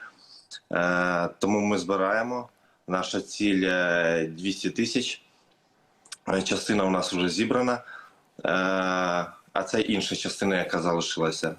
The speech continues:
Тому ми продовжуємо збір. Е, і дякую всім, хто долучиться до цього.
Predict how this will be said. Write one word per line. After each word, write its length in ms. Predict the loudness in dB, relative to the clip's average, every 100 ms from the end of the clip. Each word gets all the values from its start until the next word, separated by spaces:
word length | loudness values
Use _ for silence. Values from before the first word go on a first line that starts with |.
| -10
Тому 300 | 0 2 4
ми 440 | 4 4 4 2 0
продовжуємо 680 | 0 2 2 2 0 2 0
збір. 380 | 0 2 0 -2 -14 -20 -20 -20 -20 -14 -4
Е, 540 | 0 2 2 2 2
і 80 | 0
дякую 380 | 0 0 0 -2
всім, 200 | 0 -2
хто 180 | 0 0
долучиться 460 | 2 0 -2 -2
до 120 | -4 -2
цього. 360 | 0 0 -2